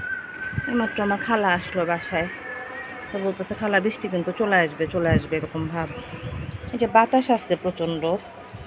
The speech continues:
কিন্তু এখন আর সেই আগের দিনের কথা মেলে না যে বাতাস থাকলে বৃষ্টি আসবে না।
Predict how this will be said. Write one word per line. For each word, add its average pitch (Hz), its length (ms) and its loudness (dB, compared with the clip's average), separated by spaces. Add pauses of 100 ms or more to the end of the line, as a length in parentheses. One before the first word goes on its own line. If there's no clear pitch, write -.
(300)
কিন্তু 220 180 2
এখন 220 280 6
আর 220 80 4
সেই 220 160 6
আগের 208 340 8
দিনের 185 240 4
কথা 185 300 0
মেলে 185 300 6
না 135 180 0
যে 160 120 0
বাতাস 165 340 2
থাকলে 175 280 2
বৃষ্টি 175 260 2
আসবে 143 340 2
না। 135 140 -4